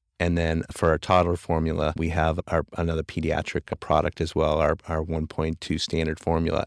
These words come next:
And doctors are able to use that to see if it works for, for those folks. It really helps to reduce some of the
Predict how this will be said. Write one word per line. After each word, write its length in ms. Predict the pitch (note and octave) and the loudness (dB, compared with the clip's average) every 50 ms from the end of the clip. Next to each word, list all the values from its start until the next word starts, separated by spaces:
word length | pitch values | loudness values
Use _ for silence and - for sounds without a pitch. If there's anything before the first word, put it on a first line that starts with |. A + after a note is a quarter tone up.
| - - | -2 -2
And 100 | E2+ E2 | 0 2
doctors 400 | E2+ E2 E2 - - E2+ E2 E2+ | 4 2 2 2 0 -2 0 0
are 140 | E2 E2 | 2 2
able 260 | E2 E2 E2 E2 E2 D#2+ | 2 2 0 -2 -4 -6
to 380 | - - E2 E2 D#2+ D#2+ D#2+ - | -4 -2 0 0 0 -2 -4 -6
use 380 | - G2 G2+ G2 G2 G2 F#2 - | -4 -2 2 2 2 2 2 0
that 300 | F#2+ F2+ F2 E2+ - - | 0 0 0 -2 -2 -2
to 120 | - E2+ | -4 -2
see 280 | - - - G2 F2+ E2+ | -2 -2 0 0 0 0
if 120 | D#2+ - | 0 -2
it 80 | - - | -2 -2
works 300 | E2+ E2+ E2 - - - | 0 0 0 0 -2 -4
for, 280 | - F2 E2+ E2 D#2+ - | 0 0 2 2 0 -2
for 220 | - - - E2 | -4 -4 -2 0
those 280 | E2 E2 D#2+ D#2+ - - | 0 2 0 0 -2 -2
folks. 440 | - - E2+ D#2+ D#2+ - - - - | 0 2 2 2 2 -2 -4 -4 -2
It 80 | - | 0
really 180 | - F2 E2+ E2 | 0 0 0 0
helps 260 | - E2+ D#2+ - - - | 0 -2 -2 -2 -4 -8
to 120 | - - | -4 -4
reduce 320 | F2 D#2+ - E2+ E2 - | -4 -2 -2 -2 -2 -2
some 220 | - - E2 E2 E2 | 0 0 0 0 0
of 60 | D#2+ | 0
the 180 | D#2+ D#2+ D#2+ | 0 -2 -2